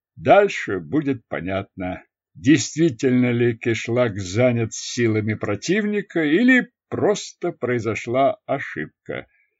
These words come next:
Итак, выдвигаемся. Мне нужно будет три человека из тех, кто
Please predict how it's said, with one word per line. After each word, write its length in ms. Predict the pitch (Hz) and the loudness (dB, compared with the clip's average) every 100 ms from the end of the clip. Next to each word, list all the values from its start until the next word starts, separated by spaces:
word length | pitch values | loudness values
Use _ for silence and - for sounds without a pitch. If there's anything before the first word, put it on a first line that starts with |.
| _ _ _ _ _ _ _ _ | _ _ _ _ _ _ _ _
Итак, 280 | 131 147 143 | -6 0 0
выдвигаемся. 840 | 147 156 156 160 139 110 - 62 - _ _ _ - | 2 4 6 6 4 2 -6 -14 -18 _ _ _ -4
Мне 300 | 110 151 170 | 4 6 6
нужно 520 | 170 175 143 156 151 | 4 2 2 0 0
будет 420 | 113 156 147 127 _ | 2 2 2 0 _
три 280 | - 160 165 | 6 6 6
человека 680 | - 147 147 147 147 - 120 | 0 2 4 4 4 2 0
из 180 | 120 110 - | 0 -2 -10
тех, 320 | - 180 180 - | 2 2 2 -8
кто 280 | _ - 135 | _ -2 -2